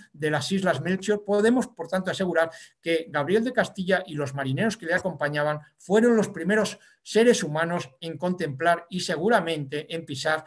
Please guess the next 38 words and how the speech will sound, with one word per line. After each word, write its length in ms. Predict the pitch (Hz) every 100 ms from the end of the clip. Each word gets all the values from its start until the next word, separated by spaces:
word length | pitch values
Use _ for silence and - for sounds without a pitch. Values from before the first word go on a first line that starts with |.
| - -
la 180 | 151
banquisa 680 | 143 139 135 180 180 160 -
helada 500 | 160 143 151 151 151 131
de 120 | 139
la 80 | 123
Antártida. 500 | 113 123 113 - - _ _ _ - - -
Ahí 160 | 190
tienen 260 | 208 226 208
ustedes 400 | 180 202 196 -
un 160 | 160 180
mapa 500 | 226 233 233 233 220
en 100 | 160
el 120 | 147
que 100 | 151
pueden 420 | 131 202 190 170
ver... 300 | 180 196 180 - - _
Eh, 760 | 165 160 156 151 143 139 135 -
eh, 480 | 147 139 135 127 117 117 _ _ _ _ - -
las 260 | - 151 143
Islas 300 | 196 202 -
Shetland 280 | 190 185 175
del 180 | 147 131
Sur. 280 | 220 277 269 - _
Si 180 | - 175
van 160 | 160 185
hacia 200 | 135 160
abajo, 420 | 185 190 190 190 -
verán 520 | 143 160 185 196 151 - _
en 160 | 160
pequeñito 480 | 151 156 165 202 185
las 200 | 156 131
Islas 280 | 240 233 151
Melchior, 600 | 160 175 185 214 262 285 - _
cerca 400 | _ 180 185 185
de 100 | 165
la 120 | 156
isla 240 | 170 180 160
Brabant, 500 | 147 143 175 294